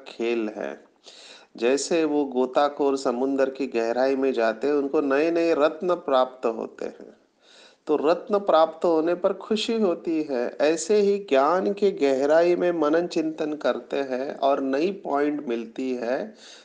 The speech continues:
जिसको बुद्धि स्वीकार करती है, तो बहुत खुशी होती है। तो ये सब नंबरवार बाबा के बच्चे हैं। कहने का भाव आज की मुरली का सार दो ही शब्द,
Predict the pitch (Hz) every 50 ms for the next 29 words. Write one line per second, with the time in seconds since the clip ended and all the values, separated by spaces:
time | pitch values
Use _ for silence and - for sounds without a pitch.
0 | _ _ - 151 160 - - 202 180 - 165 151 - - 175 190 185 - - -
1 | 139 131 131 - 139 151 170 180 185 180 - - 143 113 107 110 - 110 107 107
2 | 107 107 113 120 123 131 147 165 180 - - 175 143 113 113 135 147 175 185 185
3 | - - - 160 156 - - 202 170 131 120 95 87 - - 65 76 98 - -
4 | - - - _ _ _ - - _ _ - - - - - - _ _ - 175
5 | 190 208 208 214 - 202 196 180 170 160 165 175 180 175 175 175 170 170 165 151
6 | 143 139 139 147 143 147 - 151 139 131 127 123 - - - 135 135 135 135 135
7 | - 151 147 135 156 180 190 202 202 196 190 185 170 151 135 143 151 156 165 165
8 | 151 143 139 135 - - - 151 135 131 131 131 123 131 143 147 147 147 - 143
9 | 143 143 - - - 117 117 127 143 143 123 98 98 - - - - - - -
10 | - - - - - - - _ _ - - - 98 120 139 160 170 185 190 170
11 | - - 156 135 131 131 123 -